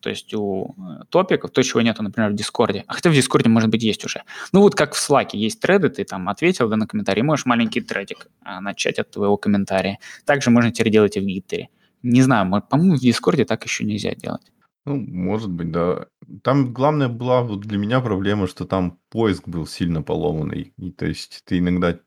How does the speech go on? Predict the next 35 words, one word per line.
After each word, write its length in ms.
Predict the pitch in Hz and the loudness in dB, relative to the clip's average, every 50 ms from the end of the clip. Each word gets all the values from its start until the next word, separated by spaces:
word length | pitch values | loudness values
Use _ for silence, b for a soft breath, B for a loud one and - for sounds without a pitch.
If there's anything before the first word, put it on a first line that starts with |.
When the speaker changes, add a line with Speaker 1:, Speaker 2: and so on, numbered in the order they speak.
| _ - | _ -8
Speaker 2:
чё-то 260 | - 95 87 82 85 | -4 -4 -2 -2 -2
можешь 400 | 87 104 147 147 139 127 - - | -2 0 0 -2 -2 -4 -4 -4
найти, 360 | 104 90 87 - - 90 82 | -2 -2 -2 -4 -4 -4 -4
а 100 | 78 78 | -2 -2
иногда 340 | 80 82 85 90 92 101 104 | -4 -4 -6 -4 -2 -2 0
он 100 | 98 87 | 0 -2
вообще 280 | 85 82 - - - 82 | -2 -4 -4 -4 -2 -2
не 100 | 80 73 | -2 -2
работает. 500 | 71 71 - - - - - - - - _ _ _ B B B B B B B B _ | -2 -4 -6 -8 -12 -14 -16 -18 -18 -20 _ _ _ B B B B B B B B _
Speaker 1:
Поиск 300 | - 185 175 135 - - | 4 6 6 6 4 0
до 100 | 110 113 | -2 -2
сих 200 | 110 - - - - | -2 -2 -4 -6 -2
пор 240 | - 165 156 117 | 2 2 4 4
не 100 | 117 110 | 4 4
работает. 500 | 110 107 110 120 123 131 123 113 110 101 | 4 4 2 4 6 6 6 6 4 2
Чтобы 200 | - - - 113 | -2 -2 -2 0
найти 200 | 127 123 120 - 143 | 2 2 2 2 0
что-то, 200 | - - 113 - 117 | -2 -4 -8 -6 -2
надо 160 | 113 107 110 | 0 0 2
Гуглом 400 | 113 117 117 117 113 113 107 101 | 2 4 4 4 4 4 2 0
пользоваться. 540 | - - 104 - - 110 117 - - - - _ _ _ _ _ _ _ _ | -2 -2 -2 -2 -2 -4 -4 -6 -8 -10 -12 _ _ _ _ _ _ _ _
Speaker 2:
Ну 200 | 107 95 92 104 | -8 -8 -8 -6
да, 220 | 110 85 80 78 | -4 -4 -2 -2
да, 100 | 76 78 - | -4 -4 -8
да. 280 | - - - - - - _ _ _ _ - | -10 -10 -12 -12 -14 -18 _ _ _ _ -12
Это 200 | 90 90 - 87 | -10 -8 -8 -8
вот 260 | 85 85 - - - - | -8 -8 -10 -12 -10 -6
очень 360 | 101 95 90 - - 95 90 92 | -4 -4 -4 -4 -2 -2 0 0
неприятная 580 | 90 85 - 98 92 87 80 - - - 92 | 0 -2 -2 -2 -2 -2 -2 -4 -10 -16 -16
штука. 340 | - - - - - - - _ _ _ _ _ _ _ _ - | -16 -18 -20 -20 -20 -20 -20 _ _ _ _ _ _ _ _ -2
А, 140 | 98 92 82 | 0 0 0
ещё 240 | 82 78 - 127 | -2 -2 -2 0
там, 320 | 110 - 113 104 98 98 - | 2 2 2 2 0 -4 -8
там, 280 | - 64 80 98 | -10 -12 -10 -6
Speaker 1:
Ну 0 | 156 | -2